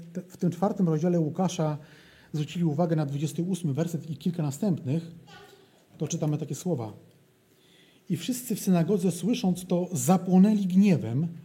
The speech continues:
a wstawszy, wypchnęli go z miasta i wyprowadzili na szczyt góry, na której było zbudowane ich miasto, aby go z niej zrzucić”, czyli planowali morderstwo. „Lecz on przeszedł między nimi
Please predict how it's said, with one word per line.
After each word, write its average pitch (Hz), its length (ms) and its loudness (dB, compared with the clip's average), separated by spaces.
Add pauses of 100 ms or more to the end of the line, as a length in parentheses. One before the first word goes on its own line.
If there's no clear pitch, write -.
a 160 100 -2
wstawszy, 208 580 -2
wypchnęli 175 520 0
go 156 320 2 (500)
z 135 160 -2
miasta 170 500 4
i 175 120 2
wyprowadzili 156 500 0
na 151 100 0
szczyt 151 240 -4
góry, 147 560 2
na 151 80 -6
której 139 200 -4
było 143 160 -2
zbudowane 135 400 0
ich 147 340 -6
miasto, 151 460 -2 (380)
aby 196 240 4
go 170 120 4
z 160 80 4
niej 208 160 4
zrzucić”, 196 580 -2
czyli 156 260 -4
planowali 135 520 -2 (460)
morderstwo. 170 580 0 (600)
„Lecz 165 220 2
on 226 280 4
przeszedł 180 400 -2
między 143 240 4
nimi 185 420 4